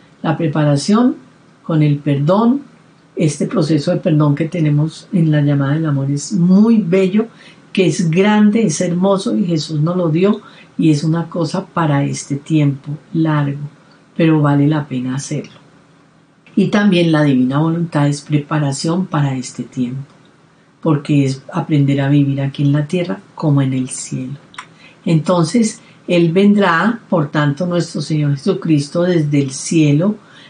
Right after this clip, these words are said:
vendrá glorioso en el último día, y entonces será la consumación de este mundo. Y este mundo que fue creado al principio será totalmente renovado.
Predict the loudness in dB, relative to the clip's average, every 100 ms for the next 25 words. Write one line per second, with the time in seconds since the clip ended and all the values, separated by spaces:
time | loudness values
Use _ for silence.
0 | -8 0 2 2 2 0 2 2 2 0
1 | 0 2 4 4 2 0 -2 0 2 4
2 | 2 0 -4 0 2 2 0 0 0 -2
3 | 0 0 0 0 -4 -6 0 2 2 2
4 | 0 0 -2 -4 -2 0 -2 -4 -8 -4
5 | 2 4 4 4 2 -4 -8 -20 -20 -14
6 | -2 0 0 0 2 4 4 2 0 0
7 | -2 -2 -2 0 2 2 2 2 2 2
8 | 2 0 0 0 0 0 -2 0 0 0
9 | 0 0 2 0 0 -2 -2 -2 -2 -2
10 | -6 -8 -12